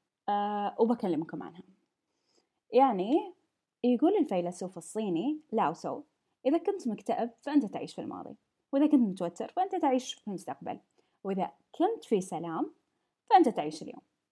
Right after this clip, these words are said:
نطبق كلامه على موضوعنا. كأم شخصيًا، أول الأفكار المخيفة اللي تطاردني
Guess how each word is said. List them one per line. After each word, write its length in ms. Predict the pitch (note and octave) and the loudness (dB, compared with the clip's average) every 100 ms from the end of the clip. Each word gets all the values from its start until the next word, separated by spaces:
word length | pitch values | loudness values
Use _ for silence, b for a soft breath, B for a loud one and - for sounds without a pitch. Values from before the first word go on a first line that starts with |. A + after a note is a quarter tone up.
| _ - _ | _ -20 _
نطبق 340 | C#4+ F#4+ B3+ - | 4 4 4 -2
كلامه 400 | G3+ G3 G3+ F3 | -4 -2 -2 -4
على 180 | E3 | -4
موضوعنا. 440 | D3 C#3+ - - - _ _ _ _ _ _ _ _ _ | -4 -6 -10 -14 -18 _ _ _ _ _ _ _ _ _
كأم 280 | - - E4 | -4 2 2
شخصيًا، 580 | D4+ - - A3+ F3 A#3 - _ _ _ _ _ _ - | 0 -6 -2 0 0 -4 -8 _ _ _ _ _ _ 8
أول 320 | G#4 E4 G3+ | 8 6 4
الأفكار 640 | F#3+ F#3+ G3 - - C#4 | -2 -6 -10 -8 0 0
المخيفة 640 | A#3+ F#3+ F3+ - A#3 A#3 G#3 | 2 -2 -6 2 2 2 -2
اللي 180 | F#3+ F#3+ | -4 -6
تطاردني 800 | - F#3 F3+ F3+ G#3+ G3+ F#3 | -4 -2 0 2 2 0 -6